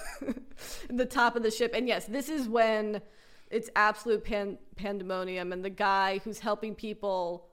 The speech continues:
onto the boats misunderstands the situation. The Irish immigrant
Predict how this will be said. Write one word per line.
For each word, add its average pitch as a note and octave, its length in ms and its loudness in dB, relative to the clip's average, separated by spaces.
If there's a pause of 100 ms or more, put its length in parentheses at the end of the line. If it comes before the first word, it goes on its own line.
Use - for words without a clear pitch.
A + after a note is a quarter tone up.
(180)
onto A#3 380 4
the A3 80 0
boats F3+ 720 -2 (120)
misunderstands A3 1000 0
the G3 60 -8
situation. F#3+ 1040 -4 (440)
The - 140 -6
Irish G#3 380 2
immigrant F#3+ 760 -6